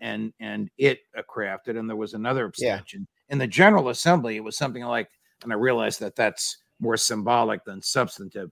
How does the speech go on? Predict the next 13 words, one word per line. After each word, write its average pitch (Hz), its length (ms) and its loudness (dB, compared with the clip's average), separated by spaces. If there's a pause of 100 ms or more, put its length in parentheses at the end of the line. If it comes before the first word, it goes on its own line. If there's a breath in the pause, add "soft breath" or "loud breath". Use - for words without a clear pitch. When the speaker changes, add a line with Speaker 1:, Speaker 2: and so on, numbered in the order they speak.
(140)
Speaker 1:
a 104 60 -8
hundred 135 320 2
and 117 120 -6
fifty-three 123 920 -4 (360)
to 113 100 -4
ten. - 500 -4 (220)
What - 120 0
do 330 100 4
diplomats 135 840 2 (300)
think 185 380 2 (160)
about 104 280 0
Joe 123 260 2
Biden 107 580 0